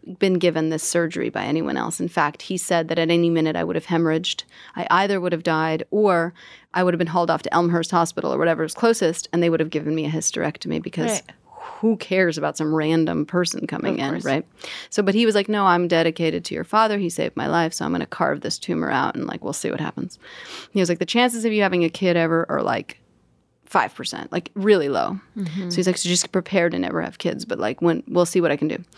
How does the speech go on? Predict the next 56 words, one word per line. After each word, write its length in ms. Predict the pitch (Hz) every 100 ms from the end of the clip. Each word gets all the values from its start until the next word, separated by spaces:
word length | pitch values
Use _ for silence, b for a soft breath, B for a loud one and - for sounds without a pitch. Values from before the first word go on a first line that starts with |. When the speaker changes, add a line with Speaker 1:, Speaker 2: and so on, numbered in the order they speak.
| B B
Speaker 1:
And 80 | 190
I 60 |
wake 200 | 190 208
up 100 | 247 214
and 40 |
he's 120 | 196
like, 120 | 208
"You 60 | 302
can 100 | 294
have 140 | 208
kids, 240 | - 175 156
go 100 | 165
back 140 | 165
to 80 | -
sleep." 300 | - 123 - _ _ _ B B B B B B _
And 460 | 180 175 170 175 -
that 280 | 202 190 -
was, 180 | 185 180
he 60 |
was 80 | 180
like, 120 | 180
"But 100 | 180
you 60 | 185
have 100 | 175
two 240 | - 262
years." 560 | 269 233 196 147 160 220
He 100 | 208
was 140 | 180
like, 260 | 175 151 165
"If 80 | 185
you 60 |
don't 80 | 208
have 80 | 233
a 40 |
kid 200 | 220 214
within 260 | 190 185 180
two 180 | - 190
years, 320 | 202 233 196
this 180 | 185 -
tumor, 420 | - 247 240 175
this 160 | 170 -
kind 240 | 208 185
of 80 | 170
tumor 220 | - 220
comes 240 | - 170
back, 460 | - - - - -
like, 160 | 160 165
ninety-eight 480 | 185 190 180 175 170
percent 280 | 175 160
of 60 | 160
the 80 | -
time." 440 | - 185 - - - B B B
He 140 | 220
was 80 | 202
like, 140 | 196 -
"So 340 | 196 185 180